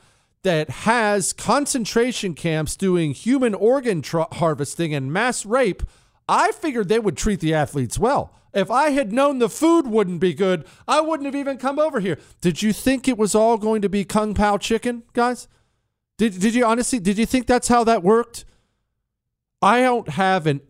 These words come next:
ounce of sympathy for any athlete, American or otherwise, who chose to go celebrate those Olympic Games, and now you're mad 'cause you get a little lump of rice. So what? Okay?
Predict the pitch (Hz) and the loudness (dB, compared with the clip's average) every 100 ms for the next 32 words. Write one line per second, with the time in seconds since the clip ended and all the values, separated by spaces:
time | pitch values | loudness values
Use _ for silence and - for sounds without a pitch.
0 | - 208 202 - 165 - 185 170 151 - | 0 2 2 0 -2 -2 -2 -2 -4 -4
1 | 165 147 151 135 - 208 240 247 190 175 | -6 -2 -2 -2 0 0 2 0 0 0
2 | 151 165 165 - 139 151 214 214 233 214 | 0 -2 -2 -2 -2 0 0 -2 -2 0
3 | 202 147 143 135 127 135 - - - 190 | 0 0 0 -2 -2 -2 -6 -12 -4 -2
4 | 156 - 196 226 - 202 185 170 147 - | 0 0 0 0 -4 -8 -4 -4 -4 -4
5 | 214 226 214 214 202 202 226 196 185 - | -4 -2 -2 -2 0 0 0 0 0 0
6 | 185 170 147 135 131 - - - 170 165 | 0 0 0 -2 -6 -12 -14 -6 -2 0
7 | 214 240 226 170 160 160 160 - - 190 | 0 0 0 0 2 2 0 -4 -4 -2
8 | 139 156 196 175 180 175 160 156 165 135 | 0 0 0 2 0 2 2 0 0 2
9 | 120 80 - - - - - 254 233 233 | 0 -2 -6 -10 -12 -10 -2 2 2 2
10 | 147 - - - _ _ _ _ - 190 | 0 -2 -18 -20 _ _ _ _ -4 0
11 | 208 208 | 2 0